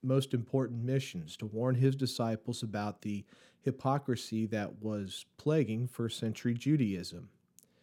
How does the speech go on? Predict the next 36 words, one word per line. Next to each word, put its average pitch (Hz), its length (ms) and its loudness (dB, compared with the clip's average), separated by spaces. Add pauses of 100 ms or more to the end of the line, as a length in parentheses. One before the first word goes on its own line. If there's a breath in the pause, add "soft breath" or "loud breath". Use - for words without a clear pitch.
(540 soft breath)
In 107 120 0
Matthew 123 340 4
chapter 123 340 2
twenty-three, 131 600 2
verse 120 320 0
three, 127 320 2
he 120 200 0
speaks - 420 -2
very 131 280 4
plainly 135 680 2
to 113 180 -4
his 107 180 -2
audience. 107 680 -2 (160)
He 113 180 -6
says, 113 380 0
"Don't 131 320 2
be 170 120 4
like 139 580 2
the 107 100 -4
Pharisees 107 680 0
and 87 140 -8
scribes. 101 680 -2 (640 soft breath)
Do 135 160 8
not 160 320 4
do 165 160 8
what 139 240 4
they 110 160 4
do, 98 400 -2 (1120)
for 127 120 0
they 120 180 4
do 143 140 4
not 143 280 2
practice 113 520 -2
what 107 220 -6
they 101 120 -2
preach." - 640 -2